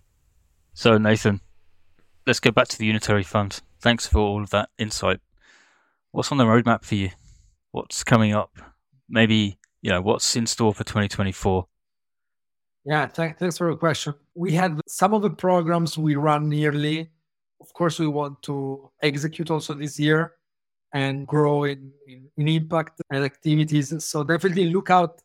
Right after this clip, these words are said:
Speaker 2: this spring for Unitary Hack twenty twenty-four. And later on in the fall, we want to run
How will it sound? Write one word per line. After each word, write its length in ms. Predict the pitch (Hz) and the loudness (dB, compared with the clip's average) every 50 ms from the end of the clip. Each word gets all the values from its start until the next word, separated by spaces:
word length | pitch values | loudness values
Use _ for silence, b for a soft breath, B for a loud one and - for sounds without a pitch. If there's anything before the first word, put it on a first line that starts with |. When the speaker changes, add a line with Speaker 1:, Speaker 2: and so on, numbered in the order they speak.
| _ _ 143 | _ _ -2
Speaker 2:
this 260 | 131 151 156 156 - - | 2 2 2 2 0 -6
spring 480 | - - - 160 160 160 160 160 160 | -6 -2 2 2 4 4 2 0 -2
for 520 | 156 - - - 151 147 143 139 147 151 147 | -4 -8 -6 -2 0 0 2 2 0 0 -2
Unitary 340 | 147 151 156 151 160 156 156 | -2 -2 -2 0 0 0 2
Hack 380 | 139 143 143 147 147 - - _ _ | 2 2 2 0 0 -4 -8 _ _
twenty 240 | - 151 143 139 147 | -2 -2 -2 -2 -6
twenty-four. 680 | 139 147 135 - - 117 - - 135 180 196 196 220 - _ _ _ _ _ _ _ _ _ _ _ _ _ _ _ _ _ _ _ _ _ _ _ _ _ - | -10 -10 -12 -12 -12 -14 -14 -12 -10 -8 -8 -8 -8 -10 _ _ _ _ _ _ _ _ _ _ _ _ _ _ _ _ _ _ _ _ _ _ _ _ _ -8
And 300 | 151 143 143 143 147 151 - _ _ _ - | -6 -6 -4 -4 -6 -8 -10 _ _ _ -2
later 380 | 156 160 170 170 156 175 170 | 0 2 4 4 4 4 6
on 440 | 165 160 160 156 156 156 160 160 - _ _ _ _ _ _ _ | 6 6 4 4 2 0 -2 -4 -8 _ _ _ _ _ _ _
in 140 | 170 151 147 | -8 -6 -4
the 100 | 147 147 | -4 -6
fall, 640 | - - - - 165 165 160 156 160 156 151 151 - _ _ - | -8 -8 -4 0 2 4 4 4 4 2 -2 -4 -8 _ _ -4
we 120 | 156 147 | -2 0
want 320 | 147 151 156 151 139 - - | 0 0 0 -2 -4 -6 -8
to 260 | 151 147 143 143 139 | -6 -6 -6 -4 -2
run 420 | 135 147 147 143 143 147 143 143 | -2 0 0 0 -2 -6 -10 -12